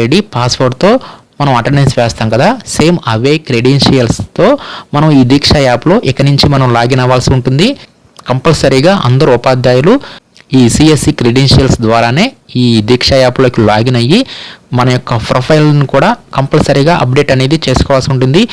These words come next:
ఇక నుంచి ఎప్పుడైనా సరే మీరు ఈ దీక్ష యాప్ని ఉపయోగించాలన్నా, లేదంటే దీక్ష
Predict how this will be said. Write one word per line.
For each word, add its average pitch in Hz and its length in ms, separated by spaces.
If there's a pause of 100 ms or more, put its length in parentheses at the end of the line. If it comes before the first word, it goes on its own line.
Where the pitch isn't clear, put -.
(260)
ఇక - 100 (100)
నుంచి 170 140 (120)
ఎప్పుడైనా 151 420
సరే 160 180 (120)
మీరు 139 120 (120)
ఈ - 20 (140)
దీక్ష 131 200 (160)
యాప్ని 131 360 (400)
ఉపయోగించాలన్నా, 127 720 (100)
లేదంటే 120 260 (120)
దీక్ష - 180